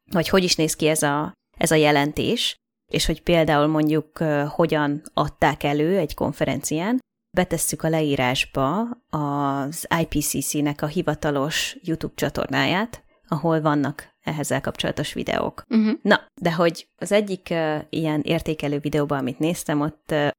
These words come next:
Speaker 1: megfogalmazták, és ez ilyen tényleg nagyon-nagyon érdekes, hogy a jelentés nem azt mondja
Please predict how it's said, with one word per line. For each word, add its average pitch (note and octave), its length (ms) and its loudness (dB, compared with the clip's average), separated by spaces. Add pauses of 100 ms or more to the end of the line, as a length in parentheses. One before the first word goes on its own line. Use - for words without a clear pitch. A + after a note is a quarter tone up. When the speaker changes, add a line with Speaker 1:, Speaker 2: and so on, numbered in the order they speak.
Speaker 1:
megfogalmazták, D3+ 720 -4
és - 120 -8
ez D#3 100 -4
ilyen D#3+ 160 0
tényleg F3 220 0
nagyon-nagyon C#3 380 0
érdekes, - 520 -2
hogy D#3+ 180 -2
a D#3 60 0
jelentés F3+ 500 0
nem G3+ 260 4
azt C4 220 0
mondja C#3 640 0